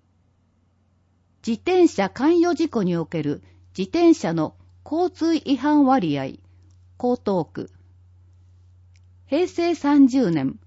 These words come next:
四十二点一パーセント。令和元年、五十点六パーセント。令和二年、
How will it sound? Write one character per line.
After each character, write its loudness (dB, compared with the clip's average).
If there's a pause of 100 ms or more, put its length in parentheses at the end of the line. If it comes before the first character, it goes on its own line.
(500)
四 6
十 -4
二 2
点 -4 (120)
一 -8
パ -2
ー -12
セ -4
ン -2
ト。 -12 (680)
令 0
和 0
元 -2
年、 -4 (420)
五 -2
十 -2
点 -6 (120)
六 -10
パ -2
ー -6
セ -4
ン -2
ト。 -12 (760)
令 0
和 0
二 -2
年、 -4